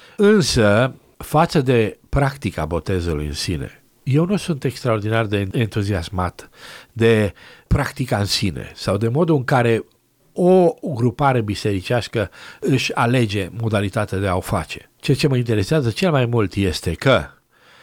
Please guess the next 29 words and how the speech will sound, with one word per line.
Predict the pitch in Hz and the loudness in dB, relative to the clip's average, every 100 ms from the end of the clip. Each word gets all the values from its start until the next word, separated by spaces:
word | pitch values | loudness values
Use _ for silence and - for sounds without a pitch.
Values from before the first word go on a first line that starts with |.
| - - | -20 -8
acel | 98 95 170 165 180 | -4 2 2 2 0
fapt, | 135 - - 143 - - - - | -6 -10 -2 0 0 -4 -14 -18
acel | - 104 143 135 - | -10 -6 -4 -4 0
act | 156 - - - _ _ _ _ _ _ | 0 -2 -12 -18 _ _ _ _ _ _
este | - 127 - 135 107 | -2 -2 0 -2 -2
începutul | - 113 120 104 - 220 226 190 135 143 139 _ _ _ | -2 -2 -2 -4 0 2 2 4 4 4 0 _ _ _
a | 120 | -6
ceea | - 147 | -4 -4
ce | - | -2
se | 120 120 | -4 -2
numește | 107 101 123 - 117 104 - - - | -2 -2 -2 -2 -4 -6 -10 -12 -2
o | 131 | -2
perioadă, | 131 123 117 120 127 110 92 87 98 _ - | 0 2 2 4 4 2 0 -2 -4 _ -4
un, | 113 117 | -2 0
uh, | 113 107 101 95 | 2 4 2 0
proces | 117 110 - 139 87 - - - _ - | -2 -4 -2 -2 -4 -8 -14 -16 _ -8
care | 92 | -4
înseamnă | 80 87 80 78 | -4 -4 -4 -2
mântuire. | 76 69 67 65 55 - - | -4 -6 -6 -4 -6 -12 -4
Este | 208 131 120 - 135 | 2 2 0 -2 -4
așezat | 131 113 - 98 139 156 | -2 -4 -2 -2 -2 -2
la | |
începutul | 117 - 107 - 233 220 | -4 -4 -6 -4 -2 -2
mântuirii | 135 113 107 101 98 87 | -2 -2 -4 -2 -2 -2
mele, | 78 67 - - | -4 -8 -12 -6
procesului | - 113 - 156 - 110 | -6 -4 -6 -8 -4 -4
meu | 90 90 | -2 -4
de | 85 | -4
mântuire, | 80 78 85 85 95 | -4 -6 -4 -2 -2